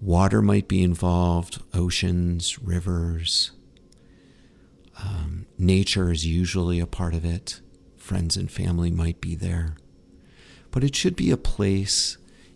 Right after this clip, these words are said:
in the world, real or imaginary, that you find calming,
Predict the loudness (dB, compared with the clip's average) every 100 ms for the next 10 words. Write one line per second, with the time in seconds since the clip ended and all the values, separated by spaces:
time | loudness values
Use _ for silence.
0 | 0 2 4 4 4 2 0 2 4 6
1 | 4 4 2 2 2 0 0 0 0 -2
2 | -6 -18 -20 -16 -4 -2 2 2 4 2
3 | 2 0 0 2 4 4 4 2